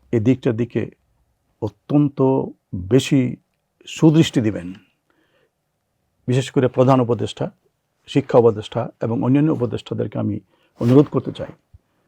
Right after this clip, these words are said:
তারা যেন শিক্ষা ব্যবস্থায় শুরু থেকে শেষ পর্যন্ত, বিশেষ করে উচ্চ শিক্ষায়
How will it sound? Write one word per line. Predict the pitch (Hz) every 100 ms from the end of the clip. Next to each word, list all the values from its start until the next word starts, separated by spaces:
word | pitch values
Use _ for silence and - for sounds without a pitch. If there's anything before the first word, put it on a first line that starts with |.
| _ _ _ _ _ _ _ _ _ _ -
তারা | 113 113
যেন | 120 117 113 - _ _ _ _ _ - _ _ - - -
শিক্ষা | 180 - 180
ব্যবস্থায় | 127 104 - - - _ _
শুরু | - - 196
থেকে | 185 196 180 196 180
শেষ | - 185 -
পর্যন্ত, | 127 110 - 107 -
বিশেষ | 120 175 -
করে | 165 165
উচ্চ | 175 202 -
শিক্ষায় | 185 - -